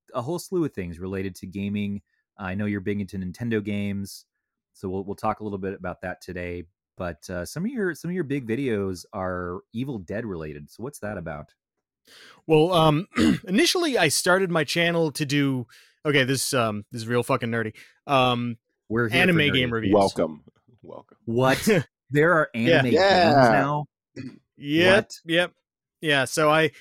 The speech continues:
Speaker 2: I was going to parlay my
Speaker 1: Yeah.
Speaker 2: Japanese language to play these import anime games, and, uh,
Speaker 3: Mm.
Speaker 2: I started out, my first video was on Sailor Moon games because, you know, I'm just the manliest, coolest dude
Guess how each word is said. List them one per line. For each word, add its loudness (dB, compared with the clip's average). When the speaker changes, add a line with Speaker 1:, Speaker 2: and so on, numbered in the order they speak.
Speaker 2:
I 2
was 0
going 0
to -2
parlay 2
my 2
Speaker 1:
Yeah. 0
Speaker 2:
Japanese 0
language -2
to -6
play 2
these -4
import 0
anime 2
games, -4
and, -2
uh, 2
Speaker 3:
Mm. -8
Speaker 2:
I -2
started 4
out, 4
my -2
first -2
video 2
was -2
on -2
Sailor 2
Moon 0
games -4
because, -4
you -2
know, -2
I'm -4
just -10
the -6
manliest, -2
coolest -6
dude -6